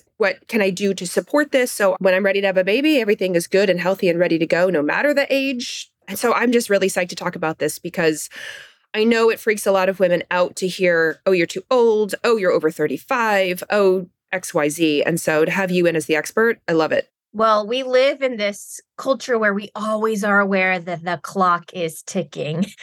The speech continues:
Speaker 2: <laughs> right? I, there's this added pressure, and reproductive longevity and reproductive resiliency. I don't know. Sometimes I feel like I invented those terms. I should search it and just
Speaker 1: You
Speaker 2: see if
Speaker 1: should.
Speaker 2: anyone else is using it.
Speaker 1: <laughs>
Speaker 2: But there's all kinds of things we're thinking about. We talk about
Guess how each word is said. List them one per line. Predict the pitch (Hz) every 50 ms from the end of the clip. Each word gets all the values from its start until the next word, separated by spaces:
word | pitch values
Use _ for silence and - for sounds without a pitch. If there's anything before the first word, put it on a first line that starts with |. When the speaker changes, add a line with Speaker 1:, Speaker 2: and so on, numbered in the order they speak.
| - -
Speaker 2:
<laughs> | - _ - - - -
right? | 214 208 202 214 220 -
I, | 190 220
there's | 220 202 220 214 208 196
this | - 202 196 196
added | 185 190 196 196 190 190
pressure, | - - 254 240 247 - 240 214 196 -
and | - 214 208 208 202 196 - _ _ _
reproductive | - 349 339 349 349 330 302 294 _ 277 254 233
longevity | 247 247 247 240 240 254 269 262 240 247 247 247 226
and | 196 196 190
reproductive | 233 240 - - 254 226 220 - 233 214 202
resiliency. | 220 220 202 214 214 208 208 208 208 208 - 240 220 208 202 -
I | - 254
don't | 311
know. | 311 302 285 285 277 269 254 -
Sometimes | _ - 269 247 254 277 262 269
I | 294 302
feel | - 294 269
like | 262 262
I | 285 262
invented | 240 240 240 220 196 190 196 262 220
those | 254 269 269 277
terms. | - - 320 277 277 - 269
I | - 247 277
should | - - 330 262 _
search | _ - - 240 214 208 - -
it | 302 302 285
and | 262 247
just | 233 247 359
Speaker 1:
You | 359
Speaker 2:
see | 330 233 - 466
if | 523
Speaker 1:
should. | 453 285 -
Speaker 2:
anyone | 359 339 254 -
else | 453 294 392 - -
is | - 339 - - 294
using | 240 - - - 381 330 339
it. | 330 349 381 - 523
Speaker 1:
<laughs> | - - - - - - _
Speaker 2:
But | 427 415
there's | - 403 415 392 -
all | - 339 440 494
kinds | - - 440 440 415
of | 440 392
things | - 339 359 339
we're | 311 320
thinking | 330 - 311 330 330 294
about. | 277 285 247 247
We | 285 269
talk | - - - 294 294 294 -
about | 294 240 269 254 247 240 233 240 220 202